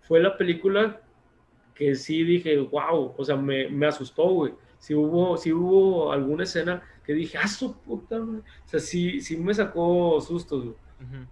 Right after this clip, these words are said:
Speaker 1: La primera vez que la vi, obviamente ya
Speaker 2: Sí.
Speaker 1: después como que ya no es lo mismo, ¿no?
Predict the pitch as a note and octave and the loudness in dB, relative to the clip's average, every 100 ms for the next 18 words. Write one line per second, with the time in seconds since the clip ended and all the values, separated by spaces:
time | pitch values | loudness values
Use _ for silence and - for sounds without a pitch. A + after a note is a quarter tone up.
0 | - - D#3+ D#3+ D3 C3+ C#3+ D3 C3+ - | -14 -4 -2 0 0 0 2 0 -2 -4
1 | D#3 D#3+ B3 F3+ C3 C#3+ D3 D3 - D#3+ | 0 2 2 0 0 -2 -2 -4 -4 -4
2 | C#3+ C#3 D3 D3 B2 C#3 C#3+ - C#3+ C#3 | -4 -2 0 0 0 -2 -2 -2 -4 -4
3 | - - - - - E3+ D#3+ E3 D#3 D#3+ | -8 -20 -20 -14 -6 -4 -4 -2 -2 -2
4 | E3 F3 G3 D3+ C#3 E3+ | -2 0 0 0 -2 -4